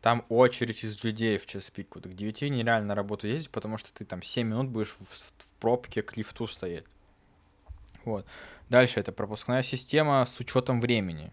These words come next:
Это от компании зависит. Ну вот, типа, ты должен как бы внутри здания находиться, условно, восемь часов.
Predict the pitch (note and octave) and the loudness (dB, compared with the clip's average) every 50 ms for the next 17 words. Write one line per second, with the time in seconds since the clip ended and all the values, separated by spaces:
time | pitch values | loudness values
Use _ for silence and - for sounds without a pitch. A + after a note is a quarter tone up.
0 | - - G2+ - - G2+ G#2 - - G#2+ G#2+ - F#3+ A#3 G#3 C3 G#2+ G#2 G2 F#2 | -10 -10 -10 -10 -10 -14 -14 -10 -8 -6 -4 -4 -4 -2 -2 -4 -4 -4 -6 -6
1 | F2+ - - - _ - F2+ F#2 F#2+ G2 G2 - - - - - - - _ _ | -8 -10 -14 -16 _ -12 -10 -6 -6 -6 -6 -8 -10 -20 -20 -20 -20 -20 _ _
2 | _ - - B2 - - G#2+ G2+ G2+ G2 G2 G2 G2 F#2 F2 _ _ _ _ _ | _ -8 -6 -6 -2 0 2 2 2 2 0 0 -2 -4 -8 _ _ _ _ _
3 | _ _ _ _ _ _ - - B2 A#2 A#2+ A#2 A2 A2+ A2 - - A2 G#2 G#2+ | _ _ _ _ _ _ -8 -6 -2 2 2 2 2 0 -2 -4 -4 -2 0 0
4 | G#2+ G#2 G2 G2+ - B2+ C3 C3 C#3+ C3+ B2 A#2 G#2+ G#2+ G#2+ B2+ D#3 E3+ D#3 B2+ | -2 -2 -2 -4 -2 -2 0 2 4 4 4 4 4 4 4 4 4 4 4 0
5 | A2+ G#2 - A2+ A2+ C3+ C3+ - - A2+ G#2+ G#2 G#2 G#2 G#2 G2+ G2+ G2 G2 F#2+ | -2 -2 -2 -2 -2 -2 -4 -4 -2 -2 0 0 0 0 0 0 0 0 -2 -2
6 | F#2+ F#2+ F#2 F#2 F2+ E2+ - - - - - - - A2 A2 G#2+ G#2 G#2+ A2 - | -2 -4 -4 -4 -6 -8 -12 -18 -20 -20 -6 -2 0 0 2 2 0 0 -2 -2
7 | - G#2+ G2 - - - G2+ F2+ | -4 -8 -10 -8 -6 -4 -4 -4